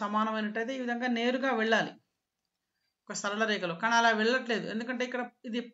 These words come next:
విరళ యానకము, ఇది సాంద్రతర యానకము. యానకాల్లో తేడా ఉంది. మరి విరళ యానకంలో ఎక్కువ వేగం, ఇక్కడ తక్కువ వేగం ఉంటుంది కాబట్టి మరి ఇది ఖచ్చితంగా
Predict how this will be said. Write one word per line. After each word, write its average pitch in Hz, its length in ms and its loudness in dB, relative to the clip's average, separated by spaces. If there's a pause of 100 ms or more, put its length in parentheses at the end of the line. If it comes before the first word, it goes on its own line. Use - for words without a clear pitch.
(140)
విరళ 254 160 2 (100)
యానకము, 285 340 0 (200)
ఇది 294 120 -4 (200)
సాంద్రతర 226 460 -2 (100)
యానకము. 165 340 -6 (480)
యానకాల్లో 247 480 0
తేడా 247 260 2
ఉంది. 208 180 -2
మరి 226 80 -4 (120)
విరళ 247 260 2
యానకంలో 285 440 0
ఎక్కువ 285 240 -4
వేగం, 285 240 0
ఇక్కడ 294 200 -12
తక్కువ 277 280 -8
వేగం 277 260 -4
ఉంటుంది 240 320 -6
కాబట్టి 214 340 0 (480)
మరి 233 160 -2
ఇది 247 80 -2 (160)
ఖచ్చితంగా 269 480 -2